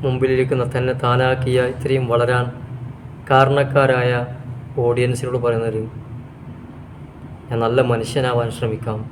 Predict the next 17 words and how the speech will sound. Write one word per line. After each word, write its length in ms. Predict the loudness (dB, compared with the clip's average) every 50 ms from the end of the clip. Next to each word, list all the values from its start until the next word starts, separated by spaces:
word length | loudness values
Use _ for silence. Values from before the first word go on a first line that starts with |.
| -12 -14 -16 -16 -16 -16 -16 -12 -10 -6
വലിയൊരു 260 | -4 -2 0 0 2 2
വാക്കുകളാണ്. 560 | 0 -2 -2 -6 -10 -10 -10 -10 -10 -10 -10 -12 -14 -14 -16 -16 -16 -16 -16 -16 -16 -16 -16 -18 -16 -18 -18 -18 -18 -18 -16 -16 -16 -18 -18 -18 -18 -18
പക്ഷെ 180 | -12 -4 0 2 2
എന്നെ 160 | 4 4 4 2 2 -2 -6 -10 -10 -12 -12 -12 -10 -2 4
ഈ 40 | 6 6
അടുത്ത 220 | 6 4 4 2 4 4 4
കാലത്ത് 340 | 4 4 2 0 0 -4 -8 -8 -8 -8 -8 -4 -2
വല്ലാതെ 280 | 2 2 2 2 2 0 -2
പിടിച്ചുലക്കിയ 540 | -4 -4 -4 -2 0 0 0 0 0 -2 -4 -2
ചില 100 | -2 -2 0 0
വരികളുണ്ട്. 520 | 0 0 0 0 0 0 -2 -2 -6 -8 -12 -12 -14 -14 -14 -12 -12 -12 -12 -12 -12 -12 -12 -12 -10 -10 -10 -12 -12 -12 -14 -14 -14 -14 -14 -14 -14 -14 -14 -12 -12 -12 -12 -12 -12 -10 -2
അദ്ദേഹം 280 | 2 4 4 6 4 2 -2 -6 -10 -8 -4 -2 2 4
റാപ്പ് 400 | 6 6 6 6 4 0 -2 -2 -2 -2 -4 -10 -12 -12 -14 -14 -14 -16 -16 -16 -16 -18 -18 -18 -18 -18 -16 -16 -16 -16 -16 -16 -16 -16 -16 -18 -18 -18 -18 -16 -16 -16 -16 -16 -16 -16 -16 -18 -18 -18 -18 -18 -16 -16 -16 -8 -4
സംഗീതം 360 | -2 -2 0 2 2 2 2 2 4
പാടുന്ന 260 | 2 2 2 0 -2 -4
ആളാണ്. 180 | -4 -6 -6 -10 -14 -16 -16 -16 -16 -16 -16 -16 -14 -10
പലപ്പോഴും 400 | -8 -4 -2 0 2 2 4